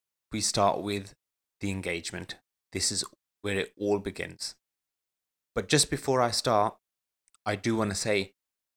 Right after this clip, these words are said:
there are a lot of terms that I'm going to use today, which I may not pronounce how they're supposed to be pronounced. So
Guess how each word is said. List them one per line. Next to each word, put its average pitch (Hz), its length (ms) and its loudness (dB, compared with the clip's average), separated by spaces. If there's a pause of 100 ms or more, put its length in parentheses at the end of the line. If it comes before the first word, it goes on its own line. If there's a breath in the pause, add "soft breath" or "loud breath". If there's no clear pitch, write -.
(140)
there 107 180 6
are 110 380 8
a 110 40 0
lot 110 280 2
of - 160 -6
terms 107 540 -2 (200)
that 104 100 -2
I'm 101 200 0
going 110 240 0
to - 160 -16
use 101 260 -4
today, - 440 -4 (320)
which 101 260 -4 (100)
I 104 140 0
may 104 560 -2 (180)
not 101 340 -2
pronounce 92 760 -4 (300)
how 104 200 0
they're 92 140 -4
supposed - 420 0
to 92 80 -6
be 92 80 -10 (100)
pronounced. - 540 -6
So - 320 2